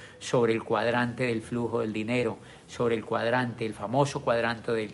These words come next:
el cuadrante del que habla Kiyosaki. Y, y yo le decía que,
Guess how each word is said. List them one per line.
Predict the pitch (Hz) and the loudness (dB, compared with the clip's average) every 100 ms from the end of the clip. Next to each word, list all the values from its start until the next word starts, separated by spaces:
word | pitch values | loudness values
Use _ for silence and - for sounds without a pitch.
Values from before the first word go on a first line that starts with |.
| 120 | -8
el | 113 | -8
cuadrante | 107 113 113 113 113 | -4 -2 -2 -4 -6
del | 101 | -4
que | 113 | -4
habla | 110 110 | -4 -6
Kiyosaki. | 110 107 117 110 - 110 - - - - - - - - | -8 -8 -4 -4 -4 -10 -12 -20 -20 -20 -20 -20 -20 -6
Y, | 151 156 156 151 147 - - - - - - - - - - - - - - | 4 6 6 6 2 -2 -12 -20 -20 -20 -20 -20 -20 -20 -20 -20 -20 -20 -8
y | 185 | -2
yo | 151 185 | 6 8
le | 202 | 8
decía | 180 - 180 156 139 139 | 6 4 6 10 10 8
que, | - 139 131 131 131 | 4 4 6 2 -2